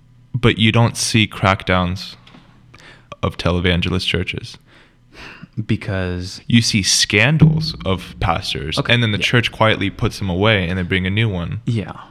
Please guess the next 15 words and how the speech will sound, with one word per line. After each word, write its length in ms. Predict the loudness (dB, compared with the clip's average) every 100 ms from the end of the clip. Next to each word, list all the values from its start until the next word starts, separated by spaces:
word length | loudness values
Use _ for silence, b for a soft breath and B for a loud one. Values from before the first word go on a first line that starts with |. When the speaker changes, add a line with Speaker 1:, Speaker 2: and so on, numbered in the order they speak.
| -20 -20 -20 _ _ -4
Speaker 1:
But 160 | -2
you 100 | 0 2
don't 200 | 2 0
see 160 | -2
crackdowns. 540 | 0 0 0 -2 -4 0
And 160 | 2
that's 140 | 2 2
another 260 | 0 0
thing 140 | -2 -2
we 80 |
were 80 | -2
going 260 | 0 0 0
earlier 300 | 0 2 0
to, 160 | -2 -2
like, 300 | -2 -2